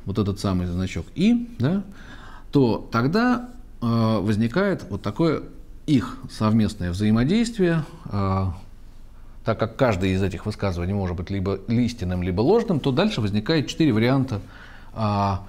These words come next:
совместных вариант-, ну, совместных пар таких, да, высказываний. Значит, когда у вас, например, э, ну, истинность, ложность обозначается ноликом и единичком, единичкой, например, первое высказывание у вас было, а, истинно. Да?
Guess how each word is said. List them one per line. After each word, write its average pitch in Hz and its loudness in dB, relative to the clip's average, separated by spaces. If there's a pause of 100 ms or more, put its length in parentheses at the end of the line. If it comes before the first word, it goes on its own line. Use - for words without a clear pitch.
совместных 113 2
вариант-, 101 2
ну, 104 2
совместных 120 2
пар 101 2
таких, - -10
да, 127 2
высказываний. 85 -4 (460)
Значит, 101 0
когда 135 2
у 110 2
вас, 107 0
например, 104 2
э, 98 2
ну, 110 2
истинность, 104 2
ложность 95 2
обозначается 98 -2
ноликом 101 2
и 113 4
единичком, 220 2 (320)
единичкой, 160 4
например, 104 4
первое 107 4
высказывание 104 4
у - 4
вас 107 2
было, 107 4 (360)
а, 104 2
истинно. 95 -2 (920)
Да? 131 2